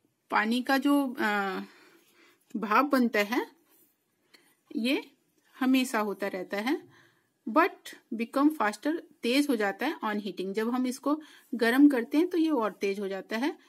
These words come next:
In fact, the clouds are formed due to evaporation of water। यहाँ तक कि जो क्लाउड्स हैं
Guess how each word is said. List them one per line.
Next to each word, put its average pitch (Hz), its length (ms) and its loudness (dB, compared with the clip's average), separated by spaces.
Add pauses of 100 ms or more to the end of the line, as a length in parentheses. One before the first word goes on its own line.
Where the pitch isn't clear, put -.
(200)
In 285 140 6
fact, 330 400 0
the 233 140 0 (140)
clouds 262 400 4 (460)
are 202 180 4 (200)
formed 208 320 0 (480)
due 294 220 6
to 285 120 2 (180)
evaporation 196 760 -4 (200)
of 202 180 -4
water। 196 460 -4 (600)
यहाँ 254 280 0
तक 311 120 2
कि 311 200 0
जो 320 120 0
क्लाउड्स 277 560 0
हैं 320 240 -2